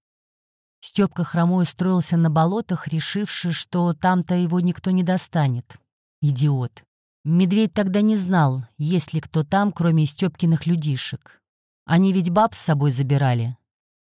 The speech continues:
Не было там никого, потому как бабы жили у Хромова недолго. Их потом из болота достали, кого сумели. Пришлось идти, подбираться. Я с Ник-Ником. Чуть сама не пришибла, пока на позицию выходили.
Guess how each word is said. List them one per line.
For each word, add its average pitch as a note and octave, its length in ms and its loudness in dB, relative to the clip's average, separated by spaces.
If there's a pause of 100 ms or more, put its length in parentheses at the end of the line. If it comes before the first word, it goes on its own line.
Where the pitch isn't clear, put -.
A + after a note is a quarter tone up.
(200)
Не A3 180 -2
было D#3 220 2
там C#3 200 0
никого, C3 500 -2 (460)
потому F3+ 340 2
как E3 220 0
бабы F#3+ 320 2
жили F3+ 280 0
у E3+ 80 0
Хромова F3 440 0
недолго. C#3 680 -2 (440)
Их F#3+ 220 -4
потом G3 380 0
из F3 80 -2
болота F3 420 0
достали, B2+ 680 -2 (180)
кого D#3 260 0
сумели. C3+ 640 -2 (600)
Пришлось A3+ 520 -2
идти, G3 420 -4 (160)
подбираться. D3 840 0 (520)
Я F#3+ 280 2
с - 140 -6
Ник-Ником. E3 720 0 (520)
Чуть A3 200 -2
сама A3 320 2
не E3 140 4
пришибла, E3+ 580 -2
пока E3 240 0
на E3 140 4
позицию D3+ 560 0
выходили. B2 640 -2